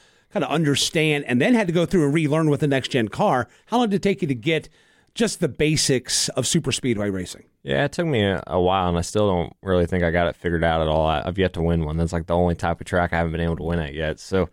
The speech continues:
Speaker 2: I obviously still have a lot to learn, but, you know, I feel like I had a really good foundation, you know, even going back to the arca stuff. You know, I'd always try to surround myself with the arca guys that would kinda know what they were doing and at least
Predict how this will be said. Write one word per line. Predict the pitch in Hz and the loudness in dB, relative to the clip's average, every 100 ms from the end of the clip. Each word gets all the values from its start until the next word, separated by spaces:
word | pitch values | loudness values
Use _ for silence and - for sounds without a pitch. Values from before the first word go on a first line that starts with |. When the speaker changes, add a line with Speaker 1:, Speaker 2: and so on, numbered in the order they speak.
| _ _ _ - | _ _ _ -6
Speaker 2:
I | 90 | -2
obviously | 98 104 - 98 85 | 0 0 0 0 0
still | 90 - | -2 0
have | 92 87 | 2 2
a | |
lot | 90 - | 0 0
to | 85 | -2
learn, | 90 90 87 | 0 2 2
but, | 92 92 - | 2 0 -2
you | - 110 | -4 0
know, | 104 | 0
I | 101 76 98 | 0 0 -2
feel | - | 0
like | 117 107 | -2 0
I | 95 | 0
had | 101 | 2
a | 92 | 2
really | 95 95 | 4 2
good | 95 87 | 0 0
foundation, | 92 90 87 92 85 80 | -2 0 2 0 0 -2
you | 82 | 2
know, | 82 | 2
even | 87 87 | 2 2
going | 85 85 | 0 0
back | 87 82 80 | 0 -2 -4
to | - | -10
the | |
arca | 78 80 82 | -4 -4 -4
stuff. | 85 - 78 80 - _ - | -8 -6 -4 -4 -6 _ -10
You | 82 | -4
know, | 80 | -2
I'd | 82 | 0
always | 80 82 78 - - | 0 0 -2 -8 -6
try | 87 | -2
to | 85 | -2
surround | - 82 85 | -2 0 0
myself | 80 - 85 80 | -2 -2 -2 -2
with | 80 | -8
the | |
arca | - 87 90 | -6 -6 -4
guys | 80 76 78 | -4 -2 -2
that | 80 76 | 0 -2
would | 73 82 - | 0 -4 -4
kinda | 87 82 | -4 0
know | 80 | 0
what | 82 | 0
they | 82 | 0
were | 82 | 0
doing | 80 82 82 | 0 0 0
and | 80 78 _ _ _ _ _ | -2 -6 _ _ _ _ _
at | 104 98 | -2 0
least | 107 101 | 0 -2